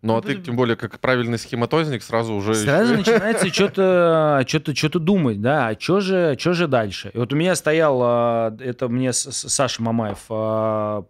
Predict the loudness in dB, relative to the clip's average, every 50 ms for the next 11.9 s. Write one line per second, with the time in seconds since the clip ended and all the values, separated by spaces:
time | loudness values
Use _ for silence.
0 | _ -10 _ -8 -6 -4 -6 -6 -6 -8 -8 -10 -6 -4 -2 -2 -2 -2 -2 -4
1 | -4 -4 -2 -2 -4 -4 -4 -4 -4 -2 -2 -2 -4 -4 -2 0 0 0 -2 -4
2 | -10 -10 -6 -4 -4 -4 -2 -4 -6 -6 -6 _ _ _ _ _ _ _ _ -12
3 | -12 -6 -4 -4 -4 -4 -6 -10 _ -10 -10 -10 -12 -12 -8 -6 -4 -2 -2 -2
4 | -2 -2 -4 -4 -4 -6 -6 -8 -8 -8 -8 -6 -8 -8 -8 -8 -10 -10 -12 -12
5 | _ _ -20 -20 -20 -20 -20 -20 -20 -20 -20 _ _ _ _ _ _ _ _ _
6 | -4 -2 0 0 0 2 2 2 2 0 0 0 0 0 0 0 0 -2 -6 -6
7 | -4 -2 -2 0 0 0 0 -2 -2 0 0 0 0 0 -2 -2 -4 -6 -4 -4
8 | -6 -6 -6 -8 -8 -6 -6 -4 -2 -2 -2 -2 -4 -6 -6 -6 -6 -6 -6 _
9 | _ -16 -16 -14 -16 -16 -16 -16 -16 -18 _ _ _ _ _ _ _ _ -6 -2
10 | 0 0 2 2 2 2 2 2 2 2 2 4 4 4 4 4 2 2 2 2
11 | 2 2 2 0 0 0 -2 -2 -2 -4 -4 -4 -2 -4 -4 -4 -6 -10